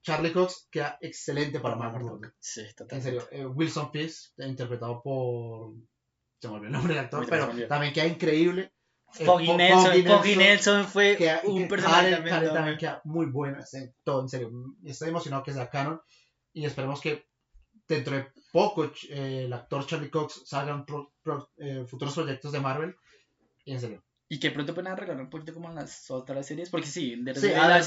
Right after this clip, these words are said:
Speaker 2: sido,
Speaker 1: estamos
Speaker 2: Daredevil
Speaker 1: hablando
Speaker 2: es
Speaker 1: de
Speaker 2: la,
Speaker 1: Daredevil.
Speaker 2: es el vara alta de las series de Netflix, pero
Speaker 1: Eh,
Speaker 2: ahí están ya de poco de bajadas.
Speaker 1: decaídas.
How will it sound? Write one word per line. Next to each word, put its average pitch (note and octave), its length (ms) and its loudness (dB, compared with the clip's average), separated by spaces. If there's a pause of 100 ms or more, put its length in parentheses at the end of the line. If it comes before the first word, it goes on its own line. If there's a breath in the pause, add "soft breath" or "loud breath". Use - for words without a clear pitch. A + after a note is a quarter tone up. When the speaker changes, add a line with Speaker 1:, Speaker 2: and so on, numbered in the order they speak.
Speaker 2:
sido, F3 120 2
Speaker 1:
estamos E3 320 -2
Speaker 2:
Daredevil E3 60 4
Speaker 1:
hablando F3+ 180 8
Speaker 2:
es G3 60 6
Speaker 1:
de F#3+ 80 4
Speaker 2:
la, G3 80 6
Speaker 1:
Daredevil. E3 200 0
Speaker 2:
es F3 80 -2
el F#3 60 -2
vara F#3+ 300 6
alta F#3 180 2
de G3 140 2
las F#3+ 180 -4
series D#3+ 240 -4
de E3+ 100 -6
Netflix, E3 480 -6
pero D#3+ 200 2
Speaker 1:
Eh, D3 40 4
Speaker 2:
ahí C#3+ 380 6
están D#3 560 -2 (160)
ya D3 240 -4
de D3 80 -2
poco D#3 420 -6
de E3 100 -2
bajadas. D#3+ 480 2
Speaker 1:
decaídas. B2+ 320 -4